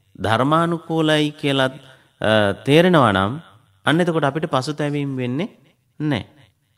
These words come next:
ඒ කියන්නේ එතකොට ධම්ම ශ්‍රවණ, ධර්ම ශ්‍රවණය කරනවා. දෙවෙනි කාරණේ තියෙන්න ඕනේ යෝනිසෝ මනසිකාර. යෝනිසෝ මනසිකාර කියලා කියන්නේ, අ, නුවණින්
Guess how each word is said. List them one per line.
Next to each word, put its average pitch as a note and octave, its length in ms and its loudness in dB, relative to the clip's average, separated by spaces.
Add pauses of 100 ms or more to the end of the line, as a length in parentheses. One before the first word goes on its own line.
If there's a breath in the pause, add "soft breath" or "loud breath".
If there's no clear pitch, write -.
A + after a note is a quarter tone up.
(260)
ඒ B2 60 -2
කියන්නේ B2 280 -2
එතකොට G#2 300 -6 (520 loud breath)
ධම්ම B2 380 0
ශ්‍රවණ, A2 440 -2 (200)
ධර්ම G#2 320 -2
ශ්‍රවණය G2 520 -6
කරනවා. E3 500 -2 (440 loud breath)
දෙවෙනි D#3 300 2
කාරණේ C#3 480 0
තියෙන්න G#2+ 300 -4
ඕනේ G#2+ 300 -4 (280 loud breath)
යෝනිසෝ B2+ 500 -4
මනසිකාර. - 600 -10 (520)
යෝනිසෝ F#3 460 2
මනසිකාර C#3+ 680 0
කියලා A2 260 -4
කියන්නේ, G#2+ 600 -4 (460 loud breath)
අ, A2 380 -2
නුවණින් E3+ 460 2